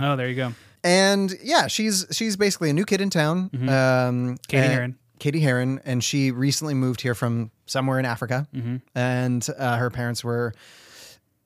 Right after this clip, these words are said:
Speaker 2: ec-, not exobiologists.
Speaker 1: Zoo, zoologists, research zoologists.
Speaker 2: Research zoologists, I think.
Speaker 1: Yeah.
Speaker 2: And she just moved back to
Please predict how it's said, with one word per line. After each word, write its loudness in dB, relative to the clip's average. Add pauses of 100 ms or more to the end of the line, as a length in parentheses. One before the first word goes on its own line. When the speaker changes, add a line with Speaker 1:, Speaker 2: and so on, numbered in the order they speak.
(260)
Speaker 2:
ec-, -8
not 2
exobiologists. 2
Speaker 1:
Zoo, 2
zoologists, 0
research 0
zoologists. 6
Speaker 2:
Research 2
zoologists, 2
I -4
think. -6
Speaker 1:
Yeah. -2
Speaker 2:
And 0
she 0
just 0
moved 2
back 0
to -2